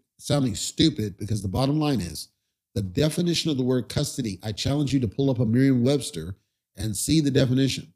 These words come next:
Custody means you have custody, like a child or something else. You, you have the custody. If you give it to a centralized exchange, you no longer have custody. They do. And they have the right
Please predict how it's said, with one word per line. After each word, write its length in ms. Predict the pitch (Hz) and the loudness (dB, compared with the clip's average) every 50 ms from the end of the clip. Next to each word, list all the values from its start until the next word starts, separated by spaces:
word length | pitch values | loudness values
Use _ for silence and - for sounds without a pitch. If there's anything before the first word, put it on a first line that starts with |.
| _ _ _ _ _ _ _ _ _ _ _ _ _ _ | _ _ _ _ _ _ _ _ _ _ _ _ _ _
Custody 480 | - - 127 - - - - 170 180 196 | 0 2 2 2 2 2 2 4 4 4
means 460 | 185 180 165 160 156 151 151 135 - | 6 6 6 6 6 4 2 0 0
you 140 | 107 107 107 | -2 0 0
have 440 | 85 113 113 127 131 135 131 131 - | 0 0 2 2 2 0 -2 -4 -2
custody, 840 | - 139 147 139 - - - 170 170 180 165 151 147 160 156 - - _ _ _ _ _ _ _ _ | 0 2 2 2 0 -2 2 4 4 6 6 6 6 4 2 -2 -8 _ _ _ _ _ _ _ _
like 220 | - 98 110 - - | -12 -10 -6 -2 0
a 260 | 127 127 127 123 123 - - | 2 2 0 0 -4 -6 -2
child 500 | - 151 143 139 135 135 143 160 165 151 | 0 2 4 4 4 4 2 2 2 0
or 80 | 113 | 0
something 320 | - - 135 143 143 160 170 | 0 0 0 0 2 2 2
else. 280 | 160 147 143 143 - | 2 2 0 -2 -6
You, 380 | 78 85 104 131 147 151 151 - - | -6 -2 0 2 2 0 0 -4 -6
you 260 | 110 104 113 143 160 | -2 2 4 6 6
have 100 | 165 151 | 6 4
the 60 | 156 | 4
custody. 540 | - - 175 175 - - 175 160 - - _ _ _ _ _ _ _ _ _ _ - | 2 2 2 0 0 -2 -6 -8 -8 -12 _ _ _ _ _ _ _ _ _ _ -2
If 160 | - 135 101 | 0 0 2
you 160 | 113 127 147 | 2 2 4
give 180 | 131 131 147 147 | 4 4 2 2
it 80 | 160 143 | 2 0
to 100 | 156 156 | 0 0
a 40 | 143 | 0
centralized 420 | - 156 156 - 160 151 143 127 | 0 -2 -2 0 0 0 0 -2
exchange, 440 | 120 - - 156 160 160 151 143 98 | -4 -4 -2 -2 0 0 0 0 0
you 140 | 104 120 147 | 0 2 2
no 140 | 143 143 | 2 2
longer 220 | 135 139 139 135 120 | 0 0 0 0 -2
have 120 | 123 123 - | -2 -2 -2
custody. 540 | - 147 165 - - 123 123 127 123 - _ _ _ - | -2 -2 -2 -2 -2 0 0 0 0 -2 _ _ _ -6
They 220 | - - 156 156 | 0 2 2 2
do. 160 | 135 95 76 - _ _ _ _ _ _ - | 2 0 -4 -8 _ _ _ _ _ _ -2
And 180 | 135 143 127 120 | 0 0 2 2
they 120 | 135 139 | 2 2
have 240 | 123 123 127 123 127 | 2 2 0 0 0
the 100 | 156 165 | -2 -2
right 420 | 165 160 123 107 107 127 135 - | 0 0 0 0 0 -2 -2 -4